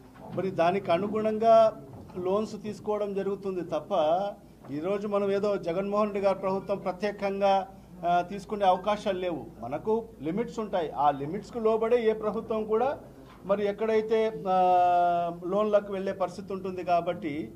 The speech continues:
ఎందుకంటే ఇవాళ కేంద్రం నుంచి కూడా ఈరోజు మనం చూస్తుంటే మనకు రావాల్సిన ఏదైతే, ఆ, నిధులు ఉన్నాయో అది కూడా రాని పరిస్థితి మనం గమనిస్తున్నాం. ప్రజలకందరికీ కూడా తెలుసు కదా. ఈరోజు ము-, ముఖ్యమంత్రి గారు ప్రతి సందర్భంలో కూడా,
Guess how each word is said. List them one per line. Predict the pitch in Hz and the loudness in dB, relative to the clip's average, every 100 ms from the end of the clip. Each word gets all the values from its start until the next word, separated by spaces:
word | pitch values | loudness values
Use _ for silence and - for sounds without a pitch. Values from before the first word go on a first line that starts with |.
| - | -10
ఎందుకంటే | 185 208 208 | -8 -4 -4
ఇవాళ | 196 208 208 202 - - - | 2 4 4 0 -6 -20 -6
కేంద్రం | 190 220 240 240 | -2 0 0 -2
నుంచి | 240 233 233 | -4 -6 -6
కూడా | 240 240 | 0 2
ఈరోజు | 220 220 220 | 2 2 0
మనం | 214 208 | -2 -2
చూస్తుంటే | 208 220 226 220 220 208 - - - - | -4 -8 -6 -2 -2 -2 -6 -18 -20 -6
మనకు | 175 202 196 | 0 0 2
రావాల్సిన | 185 202 233 233 233 | 4 6 4 2 0
ఏదైతే, | 233 214 214 214 220 208 185 - 143 | 0 2 0 0 0 0 -2 -8 -6
ఆ, | 156 156 151 147 | -2 0 0 -2
నిధులు | 185 240 220 | -2 0 2
ఉన్నాయో | 202 170 165 | 2 2 0
అది | 202 180 226 | -2 -4 0
కూడా | 285 | 2
రాని | 262 226 269 | 6 6 4
పరిస్థితి | 294 254 220 240 | 0 -4 -4 -10
మనం | 254 240 185 | -8 -4 -4
గమనిస్తున్నాం. | 214 269 277 220 | -4 -6 -6 -4
ప్రజలకందరికీ | 170 185 240 254 247 269 | -2 -2 -2 -2 -4 -4
కూడా | 269 | -4
తెలుసు | 254 208 208 220 | -4 -6 -10 -8
కదా. | 190 185 135 - - - - - - | -2 -2 -2 -4 -18 -20 -20 -14 -6
ఈరోజు | 170 208 | -4 -2
ము-, | 170 143 143 | -4 -6 -8
ముఖ్యమంత్రి | 156 226 226 214 220 | -4 -2 -2 -2 2
గారు | 226 226 | 2 2
ప్రతి | 208 214 | -6 -6
సందర్భంలో | - 185 202 208 233 226 220 | -4 -2 -2 -2 -2 0 -2
కూడా, | 214 226 220 | 0 4 4